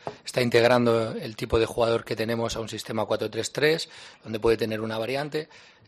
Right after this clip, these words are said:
Y de verdad, no, no es que, que a veces nos quiera contestar algo, es que eso es fútbol y tenemos que darle ese tiempo. A partir de ahí, insisto, tendremos las fichas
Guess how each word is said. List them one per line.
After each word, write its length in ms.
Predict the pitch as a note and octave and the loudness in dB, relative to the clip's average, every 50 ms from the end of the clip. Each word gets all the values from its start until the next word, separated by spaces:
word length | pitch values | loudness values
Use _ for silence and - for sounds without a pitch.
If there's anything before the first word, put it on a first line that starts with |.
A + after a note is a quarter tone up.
| - - _ _ | -20 -20 _ _
Y 100 | - D3+ | -6 -2
de 100 | A#2 A#2+ | 2 4
verdad, 260 | A#2 A2+ B2 C#3 C#3 B2 | 4 6 8 6 6 6
no, 200 | C3+ C3+ C3+ C3 | 6 6 4 4
no 240 | B2 B2 B2+ B2+ | 2 2 0 0
es 400 | C3 C3 B2+ A#2+ - - - - - | 0 0 -2 -2 -4 -6 -8 -10 -10
que, 140 | - F#3 - - - - - | -10 -8 -6 -4 -6 -6 -4
que 120 | - - B2+ | -2 0 2
a 40 | A#2+ | 2
veces 240 | B2 - - B2+ | 2 0 0 -2
nos 120 | B2 A2+ - | -4 -2 0
quiera 180 | C#3+ B2+ B2 | 2 2 2
contestar 400 | A#2 A#2+ A2 A#2+ G#2+ - B2+ A#2 | 2 0 0 -2 -4 -2 -2 -2
algo, 160 | B2+ D3+ B2+ A2 | -2 0 -2 -2
es 60 | - | -4
que 180 | - A#2+ A2+ | -4 -6 -4
eso 200 | A2+ A2+ - C3+ | -4 -4 -4 -4
es 40 | A#2+ | -4
fútbol 400 | - - D3+ D#3+ D#3+ C3 A2+ A2+ | -2 -2 -2 0 0 0 0 0
y 60 | A2+ | -2
tenemos 300 | A2 A2+ A2+ B2 B2 A#2 | -4 -4 -4 -4 -6 -6
que 260 | - - A#2+ A#2 A#2+ - - - - - - - _ | -6 -4 -6 -6 -6 -8 -16 -20 -20 -20 -20 -12 _
darle 300 | - B2+ A#2+ A#2+ B2 A#2 | -2 -2 0 0 0 0
ese 220 | A2+ - - A2 | 0 0 -2 -2
tiempo. 400 | - C3+ D3 C#3+ A#2 - G#2 - - - - - - - - - | 2 2 2 2 2 0 -2 -4 -8 -20 -20 -20 -20 -20 -16 -12
A 80 | - A2+ | -2 0
partir 260 | - A#2 - C3+ C#3+ | 0 2 4 6 8
de 100 | C#3+ D3 | 10 10
ahí, 280 | D3 D#3 C#3 G#2+ - - - - _ _ _ _ _ | 8 8 6 2 -2 -8 -18 -20 _ _ _ _ _
insisto, 440 | - A#2+ - - C3 B2 - - G2+ | -10 -8 -4 -4 -4 -4 -4 -6 -8
tendremos 800 | - A2 A2 A2 A#2 A#2+ A#2+ A#2+ A#2 A#2 A#2 A#2 A#2 A2+ - - | -6 -6 -6 -6 -4 -2 0 0 2 2 2 2 0 -2 -4 -6
las 160 | B2+ A#2 A2 - | -6 -8 -6 -4
fichas 520 | - C#3 C#3 - - E3 F3+ F3+ - | -4 -4 0 2 2 2 2 0 -4